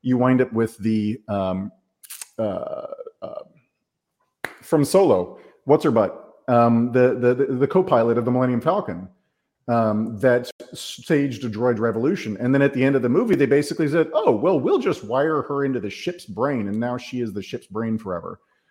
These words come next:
Cool. That's disrespectful for a sovereign, intelligent individual, but if she's just a machine and she's a database, then that's okay. So it crosses a line of what is what. And in this one, you've got droids that are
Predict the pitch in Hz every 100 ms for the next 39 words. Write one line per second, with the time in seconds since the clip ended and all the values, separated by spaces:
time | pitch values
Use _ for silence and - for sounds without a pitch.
0 | _ - 226 175 110 104 98 95 95 156
1 | - 180 185 156 180 180 131 117 131 120
2 | - 110 107 110 101 98 104 95 95 92
3 | 90 156 123 101 101 101 95 104 107 -
4 | 127 117 - 113 85 127 - 104 95 139
5 | 127 113 117 101 92 127 214 - 98 -
6 | 113 131 156 - 277 - - _ _ _
7 | _ _ - 185 185 165 165 - 151 160
8 | - 160 165 123 123 120 104 110 117 113
9 | 92 101 98 98 - 120 120 120 123 156
10 | 185 170 165 160 127 127 113 123 117 101
11 | 113 123 123 117 - 117 104 104 101 98